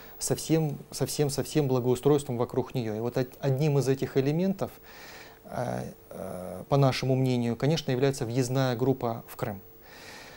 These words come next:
Э, в декабре прошлого года мы объявили всероссийский конкурс на создание такой композиционной группы.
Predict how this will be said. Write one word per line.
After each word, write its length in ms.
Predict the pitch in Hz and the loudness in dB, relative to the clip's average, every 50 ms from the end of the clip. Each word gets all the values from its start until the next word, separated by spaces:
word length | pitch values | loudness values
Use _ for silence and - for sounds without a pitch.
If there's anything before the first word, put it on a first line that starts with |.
| - - - - | -20 -20 -20 -14
Э, 500 | - - - 117 113 117 117 123 123 120 113 107 - - - - - - - - - - - | -10 -6 -4 -4 -2 -2 -4 -4 -6 -6 -8 -10 -10 -12 -12 -12 -12 -12 -12 -12 -12 -12 -8
в 80 | 120 113 | -4 0
декабре 540 | 120 151 - 165 147 147 165 156 143 131 | 2 4 4 4 4 6 6 6 6 4
прошлого 480 | 127 - 139 135 - - 139 135 139 139 | 4 4 4 4 4 4 2 2 4 4
года 360 | 139 180 196 185 147 139 123 | 4 4 4 4 4 2 0
мы 220 | 120 123 143 151 147 | 0 2 2 0 0
объявили 480 | - 143 127 120 135 143 143 131 131 | 0 -2 -2 0 2 2 2 2 2
всероссийский 640 | 127 - - 139 147 147 143 - 135 113 - - 131 | 2 0 0 2 2 0 0 -2 -4 -4 -4 -4 -6
конкурс 520 | - - 160 180 185 180 - 139 - - - | -4 0 0 0 2 2 0 -2 -2 -2 -4
на 100 | 131 120 | -4 -4
создание 500 | - - 120 127 135 139 127 123 123 120 | -2 -4 -2 0 2 2 2 2 0 0
такой 300 | - 120 - - 123 117 | -2 -4 -4 -2 -4 -2
композиционной 840 | - - 127 - - 127 117 123 - - 139 131 123 117 117 117 110 | -2 -2 -2 0 2 0 0 0 -2 0 0 0 0 0 -2 -4 -2
группы. 380 | 123 127 185 185 - - 180 | 0 0 0 0 -2 -6 -10